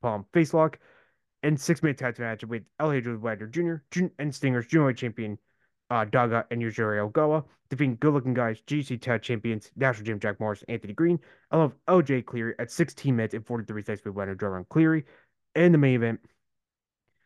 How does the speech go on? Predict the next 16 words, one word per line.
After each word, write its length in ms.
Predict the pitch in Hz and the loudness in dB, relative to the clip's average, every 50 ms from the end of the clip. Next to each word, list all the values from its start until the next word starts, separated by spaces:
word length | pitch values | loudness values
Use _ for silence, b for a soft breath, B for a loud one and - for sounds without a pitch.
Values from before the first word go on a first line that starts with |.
| _ | _
six-man 340 | _ - 165 143 - 135 123 | _ -2 -2 0 2 -2 0
tag 200 | - 117 110 98 | 0 -2 -2 -2
match 220 | 110 107 104 98 110 | -2 -4 -4 -6 -4
with 200 | 110 117 110 107 | -4 -4 -2 2
Minobu 280 | 120 165 175 156 135 | 4 4 4 4 4
Soe, 260 | 113 - 117 107 104 | 0 -2 -4 -4 -4
Shuji 360 | 92 - - 185 180 135 135 123 | -8 -2 2 2 2 2 0 -4
Kano, 220 | - 117 110 110 | -2 -2 -2 -2
and 80 | 107 101 | -2 -2
Juji 160 | 120 110 107 | -4 -4 -4
Milwaukee, 560 | 107 101 101 104 131 160 160 143 160 151 143 b b b b b b | -4 -4 -4 -2 -2 -2 -2 0 -2 -4 -4 b b b b b b
defeating 240 | _ 147 143 151 131 | _ 2 4 4 4
Team 220 | 113 - 160 156 139 | 4 4 6 6 8
Noah, 180 | 127 120 120 | 8 6 4
Sho 240 | 113 - - 175 165 | 2 2 4 4 4
Shosaki, 640 | 139 - - 123 113 - - 117 107 104 - 110 | 4 2 0 -2 -2 -2 -4 -4 -4 -4 -6 -8